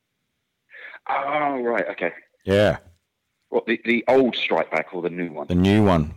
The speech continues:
Speaker 2: with Warren, Warren Brown.
Speaker 1: The new one.
Speaker 2: Is it, is it Brown?
Speaker 1: Right,
Speaker 2: Warren
Speaker 1: yeah,
Speaker 2: Brown?
Speaker 1: I haven't, I haven't watched it. I haven't watched, I haven't watched any of the new ones. I've watched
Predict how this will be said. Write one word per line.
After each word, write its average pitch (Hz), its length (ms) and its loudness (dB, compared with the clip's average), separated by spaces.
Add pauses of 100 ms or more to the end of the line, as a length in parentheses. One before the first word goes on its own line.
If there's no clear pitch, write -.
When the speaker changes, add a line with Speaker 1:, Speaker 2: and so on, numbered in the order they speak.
Speaker 2:
with 87 140 0
Warren, 87 580 4
Warren 87 260 2
Brown. 87 380 2
Speaker 1:
The 90 60 -8
new 80 140 -8
one. 71 100 -20 (500)
Speaker 2:
Is - 60 -20
it, - 60 -14 (100)
is 113 100 -6
it - 100 -6
Brown? 196 280 -2
Speaker 1:
Right, 151 200 -10
Speaker 2:
Warren 127 160 0
Speaker 1:
yeah, 113 60 0
Speaker 2:
Brown? - 100 -4
Speaker 1:
I 80 40 -6
haven't, 90 200 -8
I - 40 -14
haven't 98 220 -10
watched - 260 -8
it. 90 120 -6
I 92 60 -10
haven't 101 240 -14
watched, - 320 -8
I - 40 -6
haven't 101 200 -8
watched - 260 -10
any 82 180 -8
of 73 60 -12
the 76 60 -16
new 71 220 -14
ones. 80 200 -14
I've 82 100 -20
watched 104 260 -6